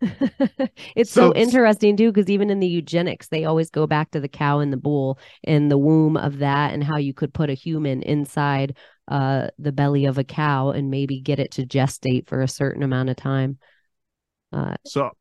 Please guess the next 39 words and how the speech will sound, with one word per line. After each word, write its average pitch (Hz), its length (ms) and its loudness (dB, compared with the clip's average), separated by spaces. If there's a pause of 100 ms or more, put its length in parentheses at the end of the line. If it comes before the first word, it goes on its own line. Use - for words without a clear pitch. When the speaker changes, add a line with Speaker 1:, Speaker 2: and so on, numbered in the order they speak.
(140)
Speaker 2:
so - 180 -2
I 160 40 4
wanna 202 240 4
skip - 460 -2
to 175 300 0
some 160 200 -6
more 156 160 2
adrenochrome 139 480 -2
research 143 460 -2
and 143 100 -2
then 135 140 -2
get 131 140 0
into 131 260 -4
some 131 260 -4
of, 123 160 -6
like, 127 220 -2
the 117 80 -4
pop 127 300 -2
culture 120 500 -4
and 117 100 -4
the 110 40 -6
conspiracy 110 600 -8
theory 104 320 -6
stuff. - 500 -10 (220)
Speaker 1:
Sounds 139 200 -4
Speaker 2:
Um, 117 160 -2
Speaker 1:
good. 156 60 0
Speaker 2:
because 135 280 -2
you 170 80 0
kept 165 240 0
mentioning 143 540 -2
animals. 104 680 -6 (540)
So, 110 720 -4 (1040)
uh, 131 360 -2
I'm, 135 260 -2
I'm 143 120 -6
starting 175 360 0
to 175 40 -2
collect 143 580 -2